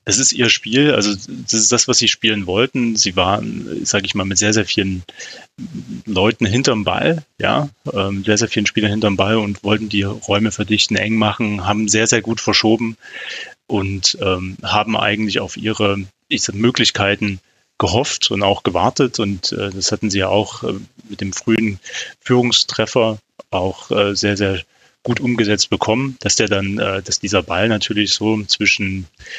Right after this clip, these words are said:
ich sag jetzt mal, Innenverteidigung und Torwart, äh, ankommt, ähm, war sicherlich, äh, auch schwer, <laughs> schwer beziehungsweise, ähm, mehr zufällig,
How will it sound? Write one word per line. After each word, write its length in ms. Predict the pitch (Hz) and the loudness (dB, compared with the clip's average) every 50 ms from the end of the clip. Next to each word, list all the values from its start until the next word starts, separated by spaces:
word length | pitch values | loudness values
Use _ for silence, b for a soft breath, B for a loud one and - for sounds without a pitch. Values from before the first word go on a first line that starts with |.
| B B B | B B B
ich 60 | - - | -4 -2
sag 140 | 196 185 180 | -2 0 -2
jetzt 140 | - - - | -2 -2 0
mal, 100 | 196 - | 0 0
Innenverteidigung 840 | 113 123 117 120 113 - 110 107 107 107 107 104 113 110 110 110 107 | 0 -2 0 0 0 0 2 0 2 2 0 2 2 0 2 0 -2
und 240 | 104 101 92 - - | -4 -8 -10 -10 -4
Torwart, 600 | - 123 117 107 110 104 101 - - - - - - | 0 0 2 4 4 2 2 0 -4 -8 -8 -10 -8
äh, 60 | - | -8
ankommt, 680 | - 95 - 107 120 120 - - 117 110 110 110 107 - B B B B B B B B B B B _ - - | -6 -2 -2 -2 -2 0 0 0 0 0 0 -2 -4 -8 B B B B B B B B B B B _ -2 0
ähm, 580 | 98 95 98 98 98 101 - - - - - - _ _ _ _ _ _ - - - - _ _ _ - - - | 0 2 2 0 -2 -6 -8 -12 -14 -18 -20 -20 _ _ _ _ _ _ -20 -18 -18 -20 _ _ _ -20 -16 -8
war 200 | 98 95 92 98 | -4 -2 0 0
sicherlich, 640 | 98 - 117 - 131 117 110 117 113 104 - - - - | 2 2 2 2 2 2 2 2 2 2 0 -2 -4 -10
äh, 420 | 113 110 117 113 110 - - - | -10 -10 -10 -10 -14 -18 -18 -14
auch 400 | - 185 170 107 101 95 - - | -12 -6 -2 -4 -4 -4 -4 -4
schwer, 320 | - - - - 101 92 | -2 -2 0 0 0 2
<laughs> 180 | 90 - - - | 2 2 2 2
schwer 400 | - - - - 87 87 90 113 | 2 0 0 0 -2 0 0 0
beziehungsweise, 760 | 131 110 101 - - 104 101 98 - 104 104 107 101 104 98 95 B B B B B B B B B B B B - - | -2 -2 -4 -2 -2 -2 -2 0 2 2 2 2 2 0 -2 -4 B B B B B B B B B B B B -8 -4
ähm, 420 | - 101 98 95 95 98 101 - | -2 -2 -2 -2 -4 -4 -6 -6
mehr 200 | - 104 95 98 | -6 -4 -4 -4
zufällig, 500 | - - 127 123 - 131 113 113 113 110 | -4 -4 -4 -2 0 2 2 2 2 0